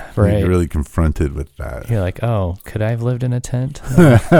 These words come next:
Speaker 1: Prob-, well, I mean, eventually, I suppose you can.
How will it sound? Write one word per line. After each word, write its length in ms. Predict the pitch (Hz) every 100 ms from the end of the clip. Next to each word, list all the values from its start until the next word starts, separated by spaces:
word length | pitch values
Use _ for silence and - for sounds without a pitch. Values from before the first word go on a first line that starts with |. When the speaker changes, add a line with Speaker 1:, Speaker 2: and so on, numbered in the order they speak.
| 110 -
Speaker 1:
Prob-, 840 | - 131 92 - 117 78 - 92 -
well, 200 | 113 107
I 40 | 101
mean, 180 | 98
eventually, 500 | 90 135 165 - 82
I 60 | 78
suppose 320 | - 90 87
you 60 | 78
can. 320 | 95 85